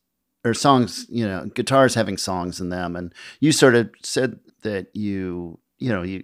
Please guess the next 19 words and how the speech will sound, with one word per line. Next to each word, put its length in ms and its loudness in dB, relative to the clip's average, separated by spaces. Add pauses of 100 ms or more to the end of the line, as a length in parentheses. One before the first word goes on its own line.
(100)
to 200 -8
sort 280 -2
of 80 -6
justify 480 -2
the 100 -8
purchase, 540 -6
you've 160 -8
gone 220 -2
to 60 -4
work 400 -6
and, 220 -12 (400)
and, 320 -2
and 180 -2
said, 240 -2
"I'm 240 0
gonna 140 4
write 160 0
a 60 -6
song 340 -2